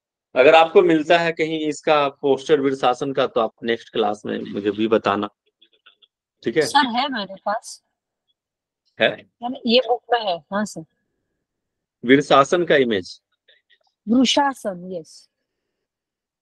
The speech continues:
Speaker 1: आपको मुझे
Speaker 2: हाँ, मुझे कुछ अर्जेंट
Speaker 1: वो कर
Speaker 2: लगा।
Speaker 1: दो।
Speaker 2: मैं WhatsApp पर आपको send करती हूँ सर।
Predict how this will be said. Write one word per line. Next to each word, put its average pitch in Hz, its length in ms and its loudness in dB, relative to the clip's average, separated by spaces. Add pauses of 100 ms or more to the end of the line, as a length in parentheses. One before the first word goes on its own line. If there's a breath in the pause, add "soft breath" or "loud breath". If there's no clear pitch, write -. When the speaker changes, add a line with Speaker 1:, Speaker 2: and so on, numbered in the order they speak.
(240)
Speaker 1:
आपको 98 380 -4
मुझे 107 520 2
Speaker 2:
हाँ, - 80 -2
मुझे 220 100 -8
कुछ 220 200 -6
अर्जेंट 202 240 -4
Speaker 1:
वो 202 140 2
कर 190 160 2
Speaker 2:
लगा। 233 80 -2
Speaker 1:
दो। 143 200 -6
Speaker 2:
मैं 233 120 6
WhatsApp 254 460 4
पर 240 140 2
आपको 208 280 -2
send 180 340 -6
करती 170 260 -8
हूँ 175 80 -12
सर। 185 160 -20